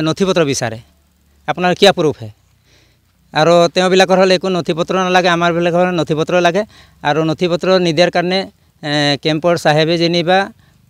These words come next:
এ, এইটো বিষয় লৈ ইমান এটা গুৰুত্ব আকাৰে মানে দেখা নাই।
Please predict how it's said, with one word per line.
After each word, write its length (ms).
এ, 140
এইটো 240
বিষয় 240
লৈ 140
ইমান 180
এটা 120
গুৰুত্ব 300
আকাৰে 460
মানে 260
দেখা 240
নাই। 160